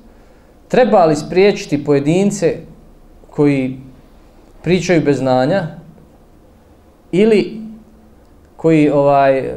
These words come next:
da kažem, pogrešno tumači neka pitanja, nećemo kazati vjeru općenito, nego neka pitanja i time nanosi štetu i sebi i drugim muslimanima? Treba ih spriječiti. Treba je prvo lijepo posavjetovati, a ako,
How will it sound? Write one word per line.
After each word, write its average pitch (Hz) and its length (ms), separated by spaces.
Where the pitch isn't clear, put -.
da - 60
kažem, 180 320
pogrešno 202 380
tumači 165 380
neka 160 300
pitanja, 120 300
nećemo 135 240
kazati 139 220
vjeru 135 160
općenito, 117 380
nego 120 120
neka 156 300
pitanja 175 380
i 147 140
time 175 200
nanosi 151 300
štetu 143 400
i 147 80
sebi 143 300
i 127 140
drugim 127 240
muslimanima? 113 500
Treba 151 260
ih - 80
spriječiti. - 440
Treba 160 180
je 123 100
prvo 147 220
lijepo 139 240
posavjetovati, 143 760
a 120 440
ako, 117 340